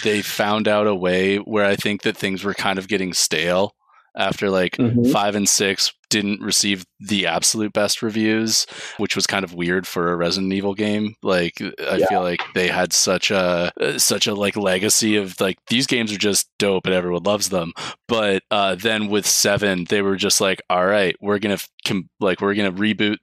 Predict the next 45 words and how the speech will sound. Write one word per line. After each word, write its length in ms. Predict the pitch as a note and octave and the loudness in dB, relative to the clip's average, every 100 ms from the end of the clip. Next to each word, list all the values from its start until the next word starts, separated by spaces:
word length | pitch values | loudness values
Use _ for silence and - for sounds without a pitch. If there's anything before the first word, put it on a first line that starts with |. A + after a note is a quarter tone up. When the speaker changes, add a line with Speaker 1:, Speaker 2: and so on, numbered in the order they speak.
| _ | _
Speaker 1:
this 260 | A2+ G#2+ - | 0 2 0
kind 420 | - E2 F#2 A2 | -2 -2 0 2
of." 360 | B2+ C#3+ - - - - _ | 2 0 -4 -12 -18 -18 _
And, 420 | G#2+ G2+ G2+ G2 | 0 2 2 2
uh, 220 | F#2+ F2+ | 2 2
they 200 | E2+ F#2+ | 2 0
did 220 | F#2 G2 | 2 0
this, 280 | F#2 G2 - | 0 0 2
like, 160 | G2 F#2 | 0 0
smaller 520 | - G#2 G2 G2 F#2+ | 0 2 0 2 0
scale 640 | F2 - - - F#2+ F2+ | 0 -2 -4 -4 0 0
story 800 | F2 - G#2 F#2+ F2+ E2+ D#2+ D#2 - - _ | 0 0 0 0 0 0 -2 -4 -8 -20 _
that, 400 | - G2 F#2+ F2+ - | -6 0 2 0 -4
that 240 | G2 F#2 | -2 -2
made 220 | F#2 F#2 F2+ | 0 -2 -2
it 100 | E2+ | -2
way 200 | F2+ F2 | -2 -2
more 220 | F2 E2 | -4 -4
interesting, 560 | F2 - - - E2+ | -2 -2 -2 -2 -4
and 100 | E2 | -6
a 60 | E2 | -4
lot 220 | F2 E2 | -2 -2
more 120 | F2 D#2+ | -4 -8
people 340 | F#2 F2 F2 | -8 -8 -6
were, 160 | E2 D#2+ | -4 -4
like, 260 | D#2+ D#2+ - _ _ _ _ - A2 - | -2 -4 -6 _ _ _ _ -8 -8 -2
back, 240 | G2 F2 - | -2 -2 -2
like, 220 | G#2 G2+ | -4 -4
invested 380 | F#2 E2+ - E2+ | -2 -2 -2 -2
back 240 | E2+ D#2 | -2 -2
into 180 | F2 E2 | -4 -4
the 80 | F#2+ | -4
franchise. 540 | - A2 G#2+ A#2+ A#2+ B2 | -2 0 2 2 2 2
So 260 | - G#2 - | 0 0 0
I 120 | C3 | 0
just 140 | E3 | 0
want 280 | D#3 B2+ B2 | 0 0 0
to 140 | - G#2 | 0 0
have 200 | G#2 G2+ | 0 0
another 280 | G2 F#2+ F#2 | 0 0 0
horror 240 | F#2 F#2+ | 0 0
game 300 | F#2+ G#2 G2+ | 0 0 0
that 120 | G#2+ | 0
I 80 | G#2 | 0
play. 400 | - G#2 G#2 G2+ | 0 2 2 0